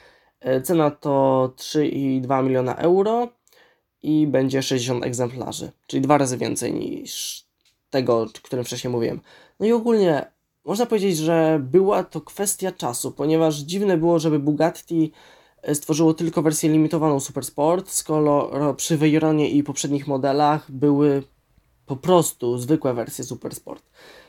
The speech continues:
E, to jest taka kwintesencja zawsze, najwyższy model w gamie tej podstawowej, bo wcześniej nie było czegoś takiego, co mamy teraz, czyli tworzenie właśnie limitowanych jeszcze kształtów całkowicie, na przykład Cent dieci, Divo,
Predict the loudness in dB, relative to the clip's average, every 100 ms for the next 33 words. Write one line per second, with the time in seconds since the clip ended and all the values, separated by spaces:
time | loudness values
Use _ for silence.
0 | _ _ _ _ 0 2 4 2 0 -2
1 | -2 -4 -8 -8 -2 -2 -2 -6 -2 0
2 | 0 -2 2 2 2 0 -2 -2 -2 -2
3 | -2 -4 -2 0 0 -2 -2 -2 2 2
4 | 2 -2 0 2 2 2 -2 -6 -10 -12
5 | -8 -2 2 2 0 -6 -6 -8 -10 -20
6 | -20 _ _ -4 0 4 4 4 2 2
7 | 0 -4 -2 -2 0 2 2 2 2 2
8 | 4 2 -2 -4 -4 -4 -2 0 -2 -2
9 | -4 -2 2 2 2 2 2 2 0 -2
10 | -6 -6 -4 -4 -6 -4 0 2 0 -6
11 | -4 -2 -4 -8 -10 -12 -12 -10 -8 -6
12 | -6 -6 -6 -6 -6 -2 2 2 0 -2
13 | 0 0 2 0 0 0 2 2